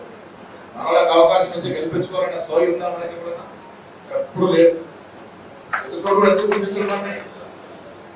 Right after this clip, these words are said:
మనకి పాపులేషన్ ఉండి మనం ఒకటిగా ఉంటామంటే కదా ఎదుటోడు గుర్తించేది, భయపడేది. మనం మనమే పీకులాడి,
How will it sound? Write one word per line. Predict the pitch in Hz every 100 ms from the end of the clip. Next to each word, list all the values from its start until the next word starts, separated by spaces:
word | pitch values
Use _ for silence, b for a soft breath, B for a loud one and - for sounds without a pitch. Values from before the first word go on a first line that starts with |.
| - -
మనకి | - 170 -
పాపులేషన్ | - - - 208 208
ఉండి | 202 196
మనం | 190 185
ఒకటిగా | - 180 202 202
ఉంటామంటే | 180 - 233 226 -
కదా | 233
ఎదుటోడు | 220 214 220
గుర్తించేది, | 196 196 - 196 226
భయపడేది. | - 523 - 508 - 440 - - - - - - - - - - - - - - - - - - - - - - - - -
మనం | - 208 -
మనమే | 165 196 202 196 190 -
పీకులాడి, | 170 170 170 151 - -